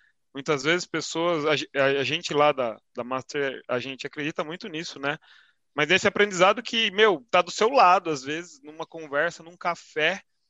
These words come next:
é, já contribui demais, né?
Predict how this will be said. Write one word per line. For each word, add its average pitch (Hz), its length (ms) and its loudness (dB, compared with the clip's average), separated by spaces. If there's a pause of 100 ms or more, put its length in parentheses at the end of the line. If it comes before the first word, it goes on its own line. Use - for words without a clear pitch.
(760)
é, 131 920 -6
já 175 520 6
contribui 180 560 -4
demais, 170 680 -2
né? 135 440 -8